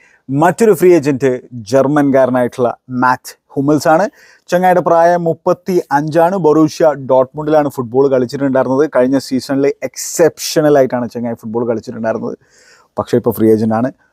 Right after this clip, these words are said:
റയൽ മാഡ്രിഡുമായിട്ട് ലിങ്ക് ചെയ്തിട്ട് ഒരു വാർത്ത നമ്മൾ കേട്ടിട്ടുണ്ടായിരുന്നു. പക്ഷേ അത്, ആ, അത്ര കാര്യമായിട്ടുള്ള നെഗോസിയേഷനോ എന്തെങ്കിലും നടന്നതായിട്ട് ആരും റിപ്പോർട്ട് ചെയ്തിട്ടില്ല. ബൊലോനിയ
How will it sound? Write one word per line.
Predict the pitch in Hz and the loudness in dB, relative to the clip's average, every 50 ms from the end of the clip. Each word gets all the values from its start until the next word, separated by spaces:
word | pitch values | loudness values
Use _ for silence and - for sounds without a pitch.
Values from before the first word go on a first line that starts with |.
| _ _ | _ _
റയൽ | 120 117 113 123 127 135 147 151 156 | -4 -2 0 2 2 2 2 2 2
മാഡ്രിഡുമായിട്ട് | 151 151 143 139 131 127 120 113 123 117 - _ - 117 110 | 0 0 0 0 0 0 0 -2 -2 -4 -6 _ -6 -4 -2
ലിങ്ക് | 117 120 127 117 - | 0 -2 -2 -2 -2
ചെയ്തിട്ട് | 131 113 104 104 - 123 117 - _ - 123 | -4 -4 -6 -8 -10 -10 -10 -10 _ -10 -6
ഒരു | 117 107 113 | -2 0 0
വാർത്ത | 110 113 - - 135 | 0 0 0 -2 0
നമ്മൾ | 120 117 117 - - | 0 0 0 0 0
കേട്ടിട്ടുണ്ടായിരുന്നു. | 120 110 117 123 135 127 127 147 175 240 202 - | -2 0 0 0 0 0 0 -2 -4 -6 -8 -8
പക്ഷേ | - - 143 139 135 | -4 -2 0 0 2
അത്, | 123 139 135 - _ _ _ _ _ _ _ _ _ - 123 | 2 0 -2 -4 _ _ _ _ _ _ _ _ _ -2 0
ആ, | 127 123 - - - - _ _ - | 2 2 2 0 -2 -6 _ _ -4
അത്ര | 127 - 147 135 131 - _ - - | -2 0 -2 -2 -4 -4 _ -4 -2
കാര്യമായിട്ടുള്ള | 123 123 131 135 151 160 160 156 151 147 131 - 147 143 139 127 - 139 | 0 2 2 2 2 2 2 0 0 -2 -2 -2 -2 -2 -2 -4 -6 -6
നെഗോസിയേഷനോ | 127 123 131 139 131 - 147 139 127 - 139 135 135 | -4 0 0 0 0 0 0 -2 -2 -2 -4 -4 -2
എന്തെങ്കിലും | 131 127 131 127 131 127 123 117 | -2 -2 -2 -2 -2 -2 -2 -2
നടന്നതായിട്ട് | 117 120 120 123 123 120 120 - - 120 - _ - 107 | -2 -2 0 2 2 2 0 0 -6 -10 -10 _ -6 -4
ആരും | 113 117 120 113 113 107 | -4 -2 -2 -4 -4 -4
റിപ്പോർട്ട് | 104 - - 123 123 120 - | -6 -4 -2 -2 -2 -2 -2
ചെയ്തിട്ടില്ല. | 127 123 117 113 - 117 117 127 147 156 - _ _ _ _ _ _ _ _ _ _ _ _ _ _ | -2 -2 -2 -4 -4 -2 0 0 0 0 -2 _ _ _ _ _ _ _ _ _ _ _ _ _ _
ബൊലോനിയ | 110 98 151 151 156 180 190 202 196 208 | -2 0 2 2 4 4 2 2 2 2